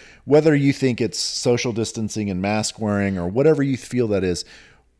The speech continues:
a-, physical activity and getting stronger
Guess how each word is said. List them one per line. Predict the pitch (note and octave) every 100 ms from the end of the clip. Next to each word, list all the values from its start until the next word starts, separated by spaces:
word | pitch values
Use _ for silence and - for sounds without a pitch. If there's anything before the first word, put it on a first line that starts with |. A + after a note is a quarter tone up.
| _ _ _ _ -
a-, | -
physical | - C#3 D3+ C#3+ D#3
activity | C3 - C3+ G#2+ G#2 G2 -
and | - F2+ E2+ - _
getting | - A#2+ A#2+
stronger | - - A2+ G2+ F2+ E2+